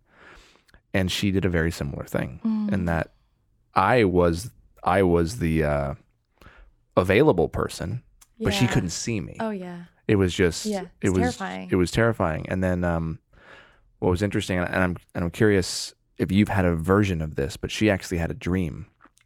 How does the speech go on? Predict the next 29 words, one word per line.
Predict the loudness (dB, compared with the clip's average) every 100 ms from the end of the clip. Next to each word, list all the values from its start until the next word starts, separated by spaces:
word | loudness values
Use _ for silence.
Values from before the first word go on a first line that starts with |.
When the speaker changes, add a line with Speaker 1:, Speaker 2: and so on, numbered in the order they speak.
| _ _ _ _ _ -10 -10 _
Speaker 1:
where | -12 -4 0 2 0
her | -4 -10
father | -4 -2 -2 -4 -8 -10 -16 -14
came | -4 -4 -4
to | -8
her | -8 -8
and | -8
told | -2 -2 0
her | -4
to | -6
stop | -6 -4 -4 -2
running | -4 -4 -4
away | -8 -8 -8 -12 -18 _ _ _ _ _ _ _
from | -8 -6 -2
all | -2
the | -4
things | -4 -6 -6
that | -8 -8
were | -8
beautiful. | -6 -8 -8 -14 -18 _ _ _ _ _ _ _ -20 -20 _
Stop. | -10 0 0 0
Speaker 2:
Oh | -6
my | -20
God. | -20 -20 -20 -10
Speaker 1:
And | -4 -2 -4 -6 -4
yeah, | 0 0
it | -2 -6 -8 -10
wa-, |
uh, | -8